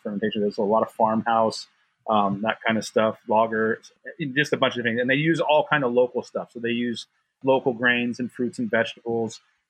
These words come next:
you know, and plants and their yeast that they create them, you know, they have there that's just there. Um, so it's, it's really cool place in terms of the beers that they produce. You know, they're the type of place that, you know, when they put a beer out and they advertise it, it sells out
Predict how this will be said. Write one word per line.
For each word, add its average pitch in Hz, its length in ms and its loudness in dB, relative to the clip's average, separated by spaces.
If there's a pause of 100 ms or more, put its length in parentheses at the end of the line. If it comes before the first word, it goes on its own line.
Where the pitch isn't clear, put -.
you 113 120 -4
know, 104 140 -2
and 95 120 -6
plants 123 400 2
and 110 80 0
their 101 80 -2
yeast 117 320 -4
that 117 140 -4
they 110 100 -2
create 113 320 -4
them, 113 120 -6 (180)
you 117 60 -6
know, 104 60 -4
they 104 120 0
have 110 160 0
there 113 180 2
that's 107 220 -4
just - 180 -12
there. 110 300 0 (320)
Um, 104 200 -2
so 127 100 -2
it's, 143 200 -6 (140)
it's - 200 -10
really 175 280 4
cool 127 240 0
place 110 340 0
in 110 80 -6
terms 113 220 -2
of 104 80 -12
the 98 60 -12
beers 135 280 2
that 127 140 -8
they 117 100 0
produce. 113 600 -4 (280)
You 110 80 -4
know, 104 60 -2
they're 131 140 6
the 135 60 4
type 123 220 4
of 113 100 -10
place 110 340 0
that, 104 280 0
you 117 80 -4
know, 107 80 -4
when 107 140 -2
they 110 80 2
put 113 180 0
a - 20 -4
beer 110 300 2
out 107 240 0
and 101 80 -4
they 98 80 -4
advertise 104 540 0
it, 101 80 -4
it 104 100 -4
sells 101 320 -2
out 101 240 0